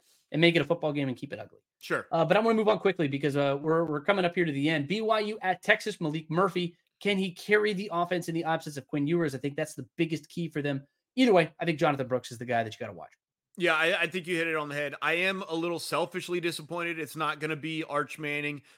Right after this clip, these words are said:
Speaker 2: but man, some of the comments from the Texas Longhorns teammates about what Malik Murphy has been while not being starter behind Quinn Ewers,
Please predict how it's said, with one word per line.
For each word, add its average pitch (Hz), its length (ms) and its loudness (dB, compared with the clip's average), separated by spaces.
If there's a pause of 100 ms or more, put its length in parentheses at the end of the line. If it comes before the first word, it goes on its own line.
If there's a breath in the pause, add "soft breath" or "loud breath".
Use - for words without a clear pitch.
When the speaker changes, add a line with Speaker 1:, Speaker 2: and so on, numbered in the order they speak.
(100)
Speaker 2:
but 175 160 0
man, 156 300 2
some 175 200 -2
of 208 40 -4
the 220 80 -4
comments 160 480 -4
from 151 220 -6
the 139 80 -8
Texas 143 500 -6
Longhorns 135 500 -6
teammates 131 580 -4
about 123 260 -2
what 131 160 -4
Malik 127 300 -8
Murphy 127 320 -6
has 113 160 -6
been 123 380 -2 (220 soft breath)
while 131 260 2
not 127 320 2 (160)
being 135 260 -2
starter 135 600 -2 (360)
behind 135 300 -2
Quinn 143 180 -2
Ewers, 143 340 -4